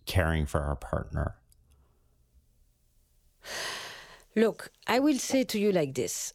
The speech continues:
Speaker 2: I tend to not think in categoricals. I think that all of those behaviors, values, interactions, honesty, transparency,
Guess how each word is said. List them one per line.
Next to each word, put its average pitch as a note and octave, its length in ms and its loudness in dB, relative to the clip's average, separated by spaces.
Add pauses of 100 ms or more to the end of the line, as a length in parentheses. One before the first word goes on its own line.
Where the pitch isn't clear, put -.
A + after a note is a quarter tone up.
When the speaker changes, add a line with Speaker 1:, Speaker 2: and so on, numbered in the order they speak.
(160)
Speaker 2:
I G3+ 140 2
tend D4 600 0 (600)
to A3 120 2
not G3+ 260 2
think F#3+ 240 -2
in E3 120 2
categoricals. D#3 1160 0 (420)
I F3 120 4
think G3+ 260 0
that F3+ 200 2 (120)
all C4 380 4 (100)
of F3 220 -2
those F3 560 2 (440)
behaviors, F3 960 2
values, D3+ 680 2
interactions, C#3+ 920 -2
honesty, E3 540 0
transparency, D3 1080 0